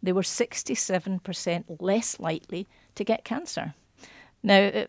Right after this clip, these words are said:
if I can explain that, I know in, in Britain we talk about maybe twenty-five being adequate,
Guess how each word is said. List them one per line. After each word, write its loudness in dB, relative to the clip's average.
if 0
I 8
can 8
explain 2
that, 4
I 0
know 6
in, 4
in 2
Britain 2
we -2
talk -2
about -2
maybe -2
twenty-five -2
being -4
adequate, -2